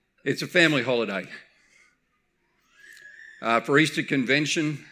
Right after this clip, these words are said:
uh, in Atherton, many of our folk are up at Atherton. If you happen to be watching online, happy Easter. Down south, the airports have huge delays processing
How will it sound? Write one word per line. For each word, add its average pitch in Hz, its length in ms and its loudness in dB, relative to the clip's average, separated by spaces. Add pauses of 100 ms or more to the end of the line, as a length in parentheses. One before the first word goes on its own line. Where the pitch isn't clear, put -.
(380)
uh, 107 240 -4
in 131 140 -2
Atherton, 131 500 0
many 131 260 0
of 110 120 -2
our 117 200 0
folk 110 340 -4
are 101 200 -6 (220)
up 107 180 -6
at 113 60 -6
Atherton. 107 480 -4 (680)
If 117 160 -6
you 120 80 2
happen 135 240 0
to 117 40 -6
be 117 80 -4
watching 113 360 -4
online, 110 520 -6 (140)
happy 117 200 -2
Easter. 107 420 -8 (1900)
Down 143 640 4
south, 123 560 0
the 120 180 0
airports 120 600 0 (1600)
have - 180 2
huge 165 380 -4
delays 120 600 -4 (320)
processing 120 800 -4